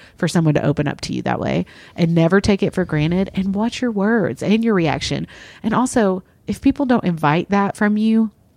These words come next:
if you're just posting stuff on social,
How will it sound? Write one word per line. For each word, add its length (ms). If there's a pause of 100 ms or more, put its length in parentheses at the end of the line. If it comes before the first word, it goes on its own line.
(540)
if 140
you're 120
just 200
posting 400
stuff 300
on 140
social, 520